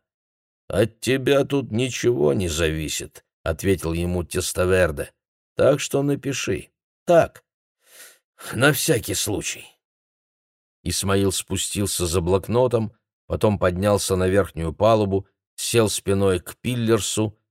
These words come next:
и стал писать Хацуэ. Со своего места он видел десятка два сосредоточенно пишущих пехотинцев. Для такого позднего часа было довольно тепло.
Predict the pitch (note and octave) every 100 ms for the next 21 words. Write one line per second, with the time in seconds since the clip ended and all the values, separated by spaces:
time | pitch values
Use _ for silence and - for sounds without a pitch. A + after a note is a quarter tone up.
0 | _ - - - D#3 D#3+ G2 G2 - A2+
1 | A2+ - G#2+ - - - E2 C2 B1+ -
2 | _ _ _ _ _ _ _ _ - -
3 | F2+ - F#2+ F#2+ F#2 F#2+ G#2 - - F2+
4 | D#2 _ _ - F#2 F#2 G#2 F#2 F#2 F2+
5 | - G#2 F#2+ - F2+ E2+ G2+ G#2 F2 F#2
6 | E2+ F2+ F2 F2 G#2 G2+ F#2 F#2+ F2 -
7 | G2+ F#2 - - F2+ - - A2 F#2 G#2+
8 | G#2 - - - - _ _ _ _ _
9 | D#2+ F#2 A2 F#2 B2 A2+ - A#2+ G#2 G#2
10 | G#2+ G2+ - A2+ G#2+ G#2 F#2+ G#2+ G#2 G2
11 | G2+ A2 G#2 G2 - F2 G#2+ A#2 G2+ C2